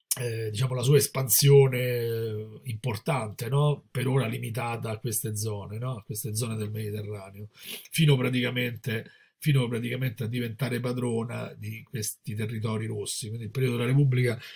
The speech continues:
è un periodo felice di Roma, di, di grande espansione, però alla fine, come vedremo di questo periodo, ecco, soprattutto nell'ultimo secolo,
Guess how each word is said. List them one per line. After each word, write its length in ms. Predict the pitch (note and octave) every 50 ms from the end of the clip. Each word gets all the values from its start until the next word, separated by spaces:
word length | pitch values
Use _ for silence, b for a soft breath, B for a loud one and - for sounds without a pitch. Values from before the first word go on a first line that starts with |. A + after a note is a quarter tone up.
| B B B B B B
è 60 | - C3
un 100 | C3+ -
periodo 300 | - D3 D3+ D3 C#3+ C3
felice 500 | C3 C3+ C3+ D3 D3+ C#3 - B2+ B2+ A#2
di 80 | A#2+
Roma, 320 | A#2+ A#2+ C3 B2+ A#2 A2+ A2
di, 140 | A#2+ C3+ -
di 100 | C3 C3+
grande 340 | C#3 D3+ D#3+ E3 D#3 D3 C#3
espansione, 840 | C3+ - - C3 B2+ A#2 - - D3+ C3+ A#2+ A#2 A2+ A2 A2 G#2+ - _ _ _
però 280 | _ G#3 G#3+ A3 G#3 -
alla 180 | - D#3 F#3 E3
fine, 320 | C#3 D#3 D#3 D3+ C#3 C3
come 180 | B2 B2+ C3 C3+
vedremo 300 | C#3+ D3+ D#3 C#3+ B2+ B2+
di 80 | C3
questo 300 | C3+ C#3 C3+ - - G3
periodo, 400 | G3 G3+ F3 D#3+ C#3 A#2 A2+ A2+
ecco, 180 | A2+ - - A2
soprattutto 580 | A2 A#2 A#2 A2 - E3+ C#3+ - C3 A#2 b b b b b b
nell'ultimo 580 | - B2 C3 C#3+ D3+ D3+ - - E3 E3 G3 G#3+
secolo, 540 | D#3 B2+ B2 B2 B2 B2 B2 A#2+ A#2+ -